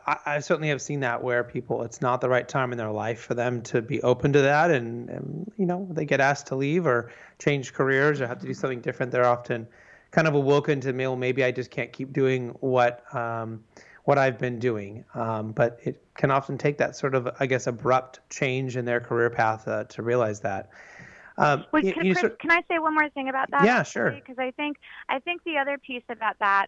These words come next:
Speaker 2: is, um, theoretically, right, when you get to a point, there's, there's a conversation along the way. And what, what I will say is if you have somebody in a role that shouldn't be in that role or is not performing in that role,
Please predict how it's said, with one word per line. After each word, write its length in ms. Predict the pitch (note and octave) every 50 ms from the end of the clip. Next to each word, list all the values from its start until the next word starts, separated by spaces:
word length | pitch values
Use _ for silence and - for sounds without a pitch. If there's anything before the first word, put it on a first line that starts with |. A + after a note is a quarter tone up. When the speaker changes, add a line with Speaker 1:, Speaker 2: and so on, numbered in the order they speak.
| _ -
Speaker 2:
is, 380 | G3+ G3+ G3 G3 G3 G3 F#3+ _ _ _ _ _ _ _ _ -
um, 520 | G3+ G3 F#3+ F#3 F#3 F3+ F3+ F3+ F3+ F3+ _ _ _ _ _ _ _ _ _ _ _ _ _ _ _ _ _ _
theoretically, 880 | - D4+ D4+ C#4+ C4+ A#3 B3 B3 B3 B3 - - F3+ D#3+ D3+ D3+ D#3+ E3
right, 380 | F3 F3 F3 E3 E3+ E3+ E3+ -
when 220 | - F#3+ G3 F#3+ F#3+
you 140 | F#3+ F#3 F3+
get 260 | - G#3 F3 - -
to 120 | - F#3+
a 40 | E3+
point, 380 | D#3 - - G3+ F#3+ F3 F3 -
there's, 160 | G3 F#3+ F#3 - -
there's 140 | G3+ G#3 G3
a 60 | G3+
conversation 760 | - - - B3 A#3+ A#3+ A3+ A3+ G3 - G#3 F#3+ F3+ - F#3
along 360 | E3 D#3 D#3+ D#3+ D#3 D3+ D#3
the 80 | D3 C#3
way. 440 | C3+ C3+ C3 C3+ C#3 D3 D#3+ F3 F3 -
And 240 | - F3 F3 F3+ - _ _ F#3+ G3
what, 160 | F#3 G3+ G3+ -
what 220 | - F#3+ F#3+ G3+ F#3+
I 80 | F#3+
will 240 | F#3 F#3 A3 A#3 A#3 A3 -
say 160 | - G3 F3+ E3+
is 80 | E3 -
if 140 | G3 F#3 -
you 100 | A#3 A#3
have 240 | A3 B3 B3 B3+ -
somebody 300 | - B3+ A#3+ A3+ G#3+ G#3
in 60 | F#3
a 80 | E3+ D#3
role 480 | D3 D3+ D#3+ D3 C#3 A#2 G2 F#2+ F#3 - _ _ _ _ _ _ _ - - -
that 360 | F3 E3 D#3+ D#3+ D#3+ D#3+ - _ _ _ _ _ _ _ _ _ - -
shouldn't 220 | - C4+ B3+ B3
be 100 | A3 A3+
in 80 | A3 G#3
that 160 | G3+ F#3 F3 -
role 380 | F#3 F3+ F3+ F#3 F3+ F#3+ F#3+ -
or 120 | - E3+
is 100 | E3 D#3+ D#3+
not 320 | F#3 F#3 F3+ F3+ F3+ _
performing 420 | - G3 - - - F3 F3 E3+ F3
in 80 | E3+ E3
that 140 | D#3+ D#3 -
role, 480 | - E3 D3+ D3+ D3+ D#3 F3+ A#3+ C#4+